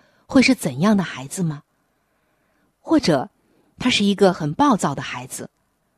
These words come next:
或者呢，他是一个很容易郁闷的孩子，不阳光，不爱笑，凡事显得很消极，负能量很多，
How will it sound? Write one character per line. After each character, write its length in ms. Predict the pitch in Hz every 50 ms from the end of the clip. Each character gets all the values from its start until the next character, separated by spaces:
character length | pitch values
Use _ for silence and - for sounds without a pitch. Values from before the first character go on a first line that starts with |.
| _ _ _ _ _ _ _
或 180 | - - 262
者 160 | - - 151 135
呢， 220 | 147 170 185 - _ _ _ _ _ _ _
他 120 | - - 220
是 160 | - - 180
一 100 | 170 175
个 300 | 165 185 180 160 143 - _ _ _
很 340 | - - - 180 156 143 143
容 240 | 147 143 147 175 214
易 240 | 214 190 160 143 - - _ -
郁 220 | - 311 302 254
闷 200 | 190 180 160 139
的 60 | 131
孩 260 | 123 - - - 123 127
子， 220 | - - 131 - - _ _ _ _ _ _ _ _ _ _ _ _ _ _ _
不 100 | - 214
阳 240 | 175 147 135 151 180
光， 300 | 202 208 208 214 220 220 - _ _ _ _ _ _ _ _
不 80 | -
爱 160 | 185 208 202 185
笑， 340 | - - - 240 185 156 _ _ _ _ _ _ _ _ _ _
凡 280 | _ - 151 147 151 190
事 320 | - - - 214 165 147 - _ _ -
显 240 | - - 196 160 170
得 80 | 226
很 160 | 226 - 156 123
消 320 | - - - 247 277 269
极， 260 | - - - 107 - - _ _ _ _ _ _ _ _ _ _ _ _
负 200 | - - 330 302
能 180 | 202 156 143 160
量 140 | 175 147
很 160 | 143 - 139 127
多， 280 | - - 131 127 131